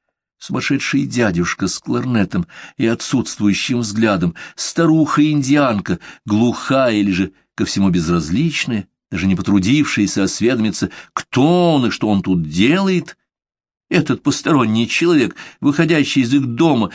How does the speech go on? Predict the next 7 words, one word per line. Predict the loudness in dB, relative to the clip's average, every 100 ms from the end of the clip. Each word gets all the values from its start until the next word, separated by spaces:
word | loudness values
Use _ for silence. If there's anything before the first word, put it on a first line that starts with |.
| -6 0
и | 2
поднимающийся | 2 2 2 2 2 0 -2 -4 -2
на | 2
Бельведер, | 4 4 2 0 0 -4 _ _ _ _ _ _ _ _ _
история | -2 -2 -4 -10 0 2 4 2
капитана | 0 -2 0 0 0 -2 -8 _ 2
Элмтриза, | 4 4 2 0 -4 -4 -2 0 0